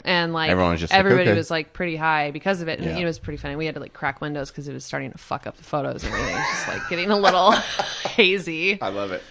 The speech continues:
Speaker 1: So stupid. But he had this, like, stogie that was, like, um, I mean, there must have been, like, a quarter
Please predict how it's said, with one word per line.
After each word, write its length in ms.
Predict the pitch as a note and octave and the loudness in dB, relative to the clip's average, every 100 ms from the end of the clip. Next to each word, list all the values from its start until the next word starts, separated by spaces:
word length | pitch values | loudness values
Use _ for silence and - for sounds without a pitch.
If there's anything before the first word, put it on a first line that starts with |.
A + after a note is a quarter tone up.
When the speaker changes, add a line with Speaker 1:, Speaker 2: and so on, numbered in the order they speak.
| - | -20
Speaker 1:
So 320 | - - D#3 | -20 -10 -8
stupid. 420 | D3+ - D3+ D3 C#3+ - - - | -8 -10 -8 -8 -10 -18 -20 -6
But 260 | F#3+ F3 - _ _ _ _ _ - _ - - - _ _ - | 2 2 2 _ _ _ _ _ -20 _ -20 -20 -20 _ _ -8
he 60 | C#4+ | -4
had 40 | |
this, 120 | C4+ | 0
like, 120 | A#3+ F#3 | 0 -2
stogie 600 | - - G#3+ G3+ D3+ C3+ | -4 2 2 2 -4 -6
that 140 | C3 | -4
was, 120 | F3 | -2
like, 280 | E3 D#3 - _ _ _ - | -2 -4 -6 _ _ _ -8
um, 480 | E3 C#3+ C3 A2+ - _ _ | -4 -2 -4 -6 -12 _ _
I 60 | F#3 | -2
mean, 180 | F#3 F3 | -2 -2
there 160 | F3 | -2
must 240 | F#3 F#3 - | -2 -4 -4
have 40 | |
been, 60 | F#3 | -6
like, 140 | E3 | -6
a 60 | D#3 | -10
quarter 680 | - - D3+ B2 G2+ G#2 | -8 -4 -2 -2 -4 -4